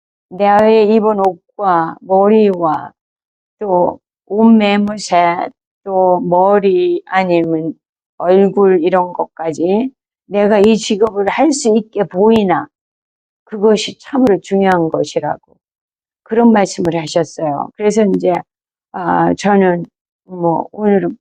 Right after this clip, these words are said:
바지를 입고 이 방송을 하는데, 아, 어떤 교회 초청을 받을 때, 아,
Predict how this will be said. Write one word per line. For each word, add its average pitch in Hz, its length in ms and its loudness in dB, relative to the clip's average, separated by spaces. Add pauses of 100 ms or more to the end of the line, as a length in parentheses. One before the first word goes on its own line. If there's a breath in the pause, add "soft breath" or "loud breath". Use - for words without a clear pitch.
바지를 190 480 2
입고 160 560 -4
이 180 80 -2
방송을 160 480 -6 (440)
하는데, 190 760 0 (720)
아, - 220 -20 (180)
어떤 202 560 0
교회 196 420 2
초청을 208 520 -2
받을 170 380 -2 (100)
때, 202 340 0 (600)
아, - 500 -10